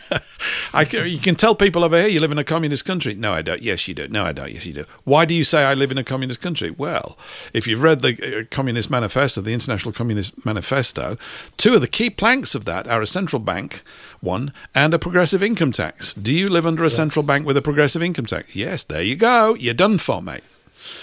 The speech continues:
Speaker 1: You're enshackled to this stuff. And I know, I mean, just like I couldn't describe to you why I thought all these churches that I went to when I was young were weird and odd and didn't quite get it,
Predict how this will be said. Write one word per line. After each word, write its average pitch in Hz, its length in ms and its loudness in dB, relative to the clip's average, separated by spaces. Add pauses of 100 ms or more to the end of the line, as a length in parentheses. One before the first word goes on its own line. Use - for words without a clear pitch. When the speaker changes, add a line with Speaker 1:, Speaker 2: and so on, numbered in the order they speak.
(200)
Speaker 1:
You're 120 140 0
enshackled 123 600 2
to 135 100 -4
this 98 200 -6
stuff. - 440 -10 (320)
And 131 100 2
I 208 200 6
know, 113 580 4
I 143 100 2
mean, 147 220 2
just 196 220 4
like 196 180 2
I 165 80 4
couldn't 151 240 -4
describe 131 440 2
to 151 120 -4
you 123 80 0
why 135 500 2
I 131 60 4
thought 135 400 0
all 131 260 0
these 127 280 -2
churches 151 420 0
that 85 100 -4
I - 60 -6
went 98 200 -4
to 107 80 -8
when 101 100 -4
I - 20 -4
was 98 140 -6
young 110 100 -4
were 101 100 -2
weird 104 380 -2
and 101 100 -6
odd 101 240 -2
and 92 80 -6
didn't 120 140 -4
quite 98 260 -6
get 107 200 0
it, - 120 -6